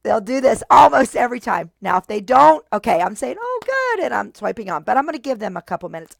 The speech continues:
I want them to do the hand motions with me.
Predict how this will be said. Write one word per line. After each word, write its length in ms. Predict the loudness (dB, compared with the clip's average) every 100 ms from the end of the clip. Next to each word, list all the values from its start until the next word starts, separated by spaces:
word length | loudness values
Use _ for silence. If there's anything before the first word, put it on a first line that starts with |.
| -8
I 140 | -6
want 340 | -6 -10 -12 -8
them 320 | -8 -8 -14 _ _ _ _ _
to 160 | -16 -16
do 440 | -12 -8 -6 -8 -12 _ _ _ _ _ _ -20 _
the 140 | -8
hand 260 | -6 -8 -8
motions 440 | -10 -12 -18 -20 _
with 480 | -20 -20 -4 -4 -4 _ _ _ _
me. 340 | -16 -16 -16